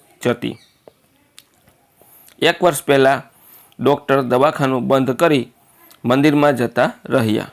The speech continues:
સાધુનો વેશ ધારણ કર્યો. ગઈકાલે તેઓ મને મળ્યા. તેઓ કહેતા હતા કે હવે પછી તેઓ બીજા ગામમાં રહેવા જવાના છે.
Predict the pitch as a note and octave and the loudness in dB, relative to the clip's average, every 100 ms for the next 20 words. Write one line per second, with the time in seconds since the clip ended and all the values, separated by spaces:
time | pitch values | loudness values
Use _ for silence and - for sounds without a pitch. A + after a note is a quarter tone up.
0 | _ _ _ _ _ _ _ - C3 A#2+ | _ _ _ _ _ _ _ -4 -2 0
1 | C#3 C3 C3+ - A2+ B2 D#3 - A#2 A2+ | 2 0 -2 -8 -2 0 0 -2 -2 -2
2 | G#2+ A#2+ A#2 - _ _ _ _ _ _ | -2 -2 -2 -6 _ _ _ _ _ _
3 | _ _ - C3 E3 F3 D#3 D3+ C#3 C3 | _ _ -6 0 0 0 2 2 2 0
4 | B2 B2 C3+ A#2+ B2+ C#3+ B2+ - - _ | 2 2 0 0 0 0 0 -4 -12 _
5 | _ _ _ _ _ _ _ _ _ - | _ _ _ _ _ _ _ _ _ -4
6 | C3 C3 B2+ D3+ D#3 D#3 C3+ G#2+ G#2+ C#3 | 0 0 0 0 0 0 -2 -4 -8 -14
7 | _ _ _ _ - A2 A#2 D3 D3 - | _ _ _ _ -8 -2 0 2 0 -4
8 | C3 B2+ B2 B2+ - _ _ A#2+ B2+ C#3+ | -2 0 0 -2 -10 _ _ -2 2 2
9 | B2+ A#2 A2+ A2+ G#2+ G2+ A2 G#2 G#2+ G#2 | 2 0 0 -4 -4 -6 -6 -6 -4 -2
10 | - - _ _ _ _ _ _ _ _ | -2 -4 _ _ _ _ _ _ _ _
11 | - - - | -10 -8 -8